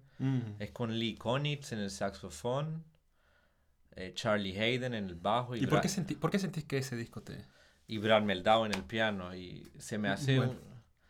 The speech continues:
Speaker 2: es un formato
Speaker 1: Casi nada,
Speaker 2: rarísimo,
Speaker 1: ¿no?
Speaker 2: en primer, sí, pero un formato rarísimo, pero para mí es, y, y tocan estándares, pero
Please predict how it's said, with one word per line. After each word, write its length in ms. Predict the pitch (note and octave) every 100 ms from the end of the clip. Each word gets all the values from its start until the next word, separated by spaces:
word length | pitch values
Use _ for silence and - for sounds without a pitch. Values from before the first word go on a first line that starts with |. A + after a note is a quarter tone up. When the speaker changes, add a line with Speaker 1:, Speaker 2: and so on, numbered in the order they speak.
| _
Speaker 2:
es 120 | - G#2
un 100 | A2
formato 400 | C#3+ A#2 A#2 -
Speaker 1:
Casi 240 | B2 G2+
nada, 240 | B2+ B2 A2+
Speaker 2:
rarísimo, 180 | G2+ F#2 F#2
Speaker 1:
¿no? 60 | -
Speaker 2:
en 140 | G#2
primer, 260 | G2 G#2 D#2
sí, 440 | - A2 F#2+ E2 - - - - - - -
pero 160 | A2+
un 60 | B2
formato 440 | D#3+ D#3 D#3 D#3+
rarísimo, 760 | E3+ C#3+ A#2 D3+ - D#3+ D#3+ D#3
pero 600 | C#3 G#2+ G2 D#2+ - - - - _ _ _ _ _ -
para 260 | A2 A2
mí 340 | G2 G#2 A#2+ C#3
es, 540 | C3+ B2+ B2+ - - -
y, 180 | A#2+ - - - - - - - - _ - -
y 100 | A#2+
tocan 280 | A#2+ C3+
estándares, 720 | C#3 - D3 C#3 G#2+ F#2 E2+ -
pero 400 | G2+ F#2+ F2+ -